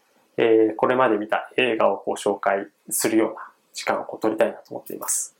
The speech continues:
えっと、例えば二千二十二年一月は、レッド、ドントルックバック、新聞記者。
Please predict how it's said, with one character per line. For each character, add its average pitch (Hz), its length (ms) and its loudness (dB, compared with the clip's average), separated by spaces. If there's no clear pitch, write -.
え 139 60 2
っ - 40 -8
と、 135 420 6
例 175 120 2
え 175 40 6
ば 151 60 6
二 147 80 4
千 165 180 6
二 160 80 6
十 165 120 6
二 139 100 4
年 135 160 6
一 147 160 0
月 147 260 2
は、 127 440 6
レ 147 100 10
ッ 147 80 4
ド、 120 120 -2
ド 131 180 4
ン 131 100 -4
ト 131 120 4
ル 127 100 2
ッ - 80 -10
ク 143 120 -2
バ 123 120 4
ッ - 20 2
ク、 - 80 -12
新 120 240 0
聞 117 260 -2
記 110 80 -10
者。 - 260 -4